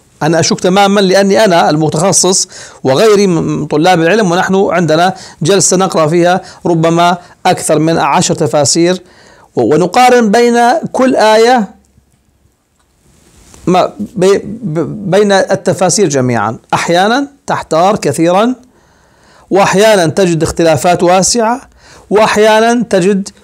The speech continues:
ما كتبه الأكثر لا يشفي الغليل، والآية فيها مزيد فوائد، فربما العالم لا يكتفي بما قالوا.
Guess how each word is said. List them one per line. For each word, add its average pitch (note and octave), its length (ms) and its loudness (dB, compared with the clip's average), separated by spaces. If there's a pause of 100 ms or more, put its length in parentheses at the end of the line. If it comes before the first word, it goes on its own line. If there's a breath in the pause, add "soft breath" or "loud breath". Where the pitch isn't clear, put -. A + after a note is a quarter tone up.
ما E3+ 180 2
كتبه F3+ 480 0
الأكثر F3 440 -2
لا D#3+ 160 2
يشفي F3 300 0
الغليل، C3+ 600 0 (160)
والآية E3 640 0 (120)
فيها D#3+ 520 0 (100)
مزيد C#3 500 -2 (360)
فوائد، D3+ 580 0 (380 soft breath)
فربما E3+ 680 0 (520 loud breath)
العالم G3+ 760 2
لا F3 160 2
يكتفي F#3+ 440 -2
بما C3+ 260 -2
قالوا. A#2 340 -4